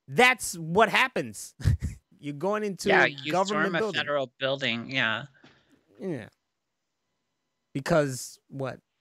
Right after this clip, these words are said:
Speaker 1: They still in the vaults. Come on.
Speaker 2: No,
Speaker 1: Come
Speaker 2: and,
Speaker 1: on.
Speaker 2: and Trump, and, and he incited all of that, and he should go to jail for, for inciting a riot like that.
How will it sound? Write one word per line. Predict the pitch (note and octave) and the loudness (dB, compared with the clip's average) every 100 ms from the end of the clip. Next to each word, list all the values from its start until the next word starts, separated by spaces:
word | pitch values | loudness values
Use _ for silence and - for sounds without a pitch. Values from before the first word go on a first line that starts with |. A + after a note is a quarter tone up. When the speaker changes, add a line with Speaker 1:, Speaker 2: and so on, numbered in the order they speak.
| _ | _
Speaker 1:
They | D3+ G#3 A#3+ A3+ | -6 -2 -2 -4
still | - - C#4+ C4+ | -8 0 2 2
in | B3 G3+ | -4 -8
the | |
vaults. | F3 F#3+ D#4 A#3+ - - - _ _ _ _ _ _ _ _ _ _ _ _ _ - | 0 2 2 0 -6 -18 -20 _ _ _ _ _ _ _ _ _ _ _ _ _ -12
Come | G#2 | -12
on. | - _ _ _ _ _ _ _ _ _ _ _ _ | -12 _ _ _ _ _ _ _ _ _ _ _ _
Speaker 2:
No, | C3+ B2 | -2 2
Speaker 1:
Come | A#2 | 2
Speaker 2:
and, | A#2+ A#2+ | 0 -4
Speaker 1:
on. | - | -2
Speaker 2:
and | B2+ B2 B2+ B2+ B2 | 0 0 -2 -6 -4
Trump, | - D3+ D#3 | -2 -2 -2
and, | C3+ B2+ - - | -4 -4 -6 -8
and | - - | -8 -8
he | C3+ D3+ | -8 -4
incited | C#3 C3 B2+ A#2+ A#2+ A2+ | -4 -2 2 4 4 2
all | G#2 A2+ | 0 -2
of | A2 | 0
that, | F2+ F2 - - | 0 0 -6 -12
and | A2 A2 | -10 -8
he | C3 | -6
should | B2+ C3+ | -6 -4
go | B2 A#2 | -2 -2
to | |
jail | A#2 A2+ G#2 A2+ | -2 0 0 -2
for, | G#2+ G#2 - _ _ | -6 -6 -8 _ _
for | - A#2 | -6 -4
inciting | A2+ B2 - A#2 G#2+ A2+ | -4 -6 -2 0 0 -2
a | A2 | 0
riot | G#2 G#2+ G2 F2+ | 0 0 -2 -4
like | G2 - | -4 -2
that. | F#2+ G#2 | -2 -2